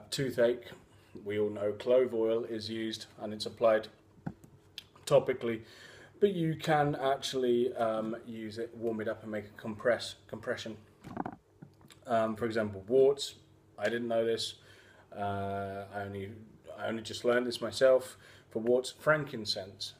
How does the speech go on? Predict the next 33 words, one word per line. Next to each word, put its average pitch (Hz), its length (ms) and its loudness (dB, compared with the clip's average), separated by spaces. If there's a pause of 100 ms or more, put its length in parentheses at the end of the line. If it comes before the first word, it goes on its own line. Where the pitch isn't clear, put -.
(120)
Um, 117 300 -2
so 160 300 6 (320)
the 143 80 0
book 180 360 4
there, 143 440 6 (220)
Modern 151 420 4
Essentials, 123 840 -4 (580)
really 135 380 6
worth 123 300 4
getting, 107 340 -4 (420)
um, 113 400 -8
and 110 120 -8
I - 20 -8
believe 123 360 -2
Modern 117 340 -4
Essentials 113 500 -6 (120)
eight 117 440 -4 (180)
or 113 140 -6
nine 101 280 -2
is 95 120 -8
currently 104 460 -10
out. - 840 -16
So 123 160 8
moving 143 320 2
on, 127 200 2
the 113 80 2
next 170 260 2
thing 139 180 2
you'll 120 120 2
get 113 220 0
with 107 120 -4
the 104 60 -4
kit - 440 -6